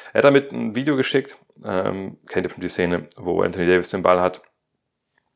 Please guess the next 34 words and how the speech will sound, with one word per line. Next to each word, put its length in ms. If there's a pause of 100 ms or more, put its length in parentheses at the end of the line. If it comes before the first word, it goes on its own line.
(160)
äh, 80
so, 500 (480)
glaub 140
ich, 40
top 140
of 80
the 60
key 160
in 20
der 80
Dreierlinie 360
und 60
den 80
Ball 140
so 140
hochhält 420 (640)
und, 400
äh, 260 (720)
Draymond 400
ist 140
dran, 500
aggressive 440
Defense, 420
will 60
den 100
Ball 160
wegschlagen, 480
springt 320
ab, 200
schlägt 300
so 80
nach 160
dem 160
Ball, 400